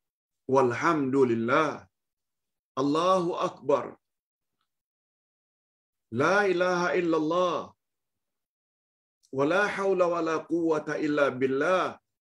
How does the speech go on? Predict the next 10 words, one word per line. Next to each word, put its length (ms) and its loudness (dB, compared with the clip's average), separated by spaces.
Semuanya 360 -2
dalam 240 2
bentuk 280 2
yang 180 -2
lengkap. 320 -6
Subhanallah. 920 4
Maknanya 380 0
Maha 280 2
Suci 260 -2
Allah. 280 2